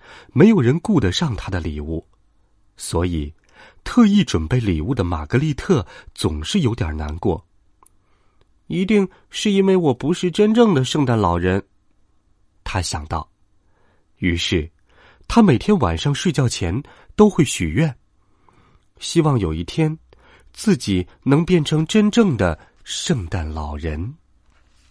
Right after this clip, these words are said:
圣诞节前一天的早上，玛格丽特被一阵敲门声吵醒了。爸爸去上班，妈妈一大早就去买圣诞节用品。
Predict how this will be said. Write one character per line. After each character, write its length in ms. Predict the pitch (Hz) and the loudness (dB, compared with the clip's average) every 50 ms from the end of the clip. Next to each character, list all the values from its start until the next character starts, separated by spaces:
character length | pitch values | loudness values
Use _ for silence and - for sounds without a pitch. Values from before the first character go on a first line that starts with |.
| _ _ _ _ _ _ _ _ _ _ _ _ _ _ _ _ _ _ _ _ _ _ _ _ _ _ _ _ _ _ _ _ _ _ _ _ _ _ _ _ _ _ _ _ _ _ _ _ _ _ _ _ _ _ _ _ _ _ _ _ _ _ _ _ _ _ _ _ _ _ _ | _ _ _ _ _ _ _ _ _ _ _ _ _ _ _ _ _ _ _ _ _ _ _ _ _ _ _ _ _ _ _ _ _ _ _ _ _ _ _ _ _ _ _ _ _ _ _ _ _ _ _ _ _ _ _ _ _ _ _ _ _ _ _ _ _ _ _ _ _ _ _
圣 260 | - - - 240 202 180 | -10 0 4 4 6 6
诞 140 | 175 135 | 4 4
节 160 | 113 - 117 - | 4 4 4 2
前 260 | - - 110 110 143 | 2 2 2 2 2
一 60 | 160 | 2
天 160 | - - 156 | 2 2 0
的 80 | 131 101 | 0 0
早 240 | - 90 76 76 78 | 0 -2 -4 -4 -4
上， 240 | - 117 120 - _ _ _ _ _ _ _ _ _ _ _ _ | -4 -4 -6 -6 _ _ _ _ _ _ _ _ _ _ _ _
玛 220 | - - 85 82 | 0 0 0 2
格 80 | 82 95 | 0 0
丽 140 | 92 95 90 | 0 0 -2
特 320 | - - - 92 82 82 | -4 -2 -2 -2 -2 0
被 160 | - 110 98 | 0 -2 -2
一 40 | 92 | 0
阵 160 | - 101 90 | 0 -2 -2
敲 240 | 85 - - 156 147 | -2 -2 -2 -2 0
门 160 | 139 117 117 | 0 0 0
声 220 | 139 - - 147 143 | 0 0 -2 -2 -2
吵 220 | - - - 90 | -2 -4 -4 -4
醒 200 | 92 - 90 76 | -4 -4 -6 -6
了。 160 | 76 78 - - _ _ _ _ _ _ _ _ _ _ _ _ _ _ _ _ _ _ _ | -8 -10 -12 -16 _ _ _ _ _ _ _ _ _ _ _ _ _ _ _ _ _ _ _
爸 160 | - 226 190 165 | 0 2 2 2
爸 100 | 160 139 | 2 0
去 140 | - 165 | 0 0
上 200 | 151 - 175 139 | -2 0 -2 -2
班， 220 | 131 170 175 185 180 - _ _ - _ _ _ _ _ _ _ | 0 0 -2 -2 -4 -8 _ _ -20 _ _ _ _ _ _ _
妈 200 | 190 214 214 208 | 2 4 4 4
妈 140 | 185 143 | 4 2
一 100 | 135 160 | 2 0
大 200 | 185 - 180 139 | 0 0 0 0
早 280 | 123 - 85 80 78 73 - - - - | 0 0 -2 -4 -4 -6 -10 -14 -18 -4
就 160 | - 147 135 | 0 0 0
去 120 | - - 113 | 0 0 -2
买 200 | 95 82 80 85 | -2 -2 -2 -4
圣 240 | - - 160 135 | -4 -2 -2 -2
诞 140 | 113 107 92 | 0 -2 -4
节 180 | 90 - 98 117 | -2 -2 -2 -2
用 180 | 156 156 104 | 0 -2 -2
品。 260 | 90 - - 82 - | -4 -4 -6 -8 -8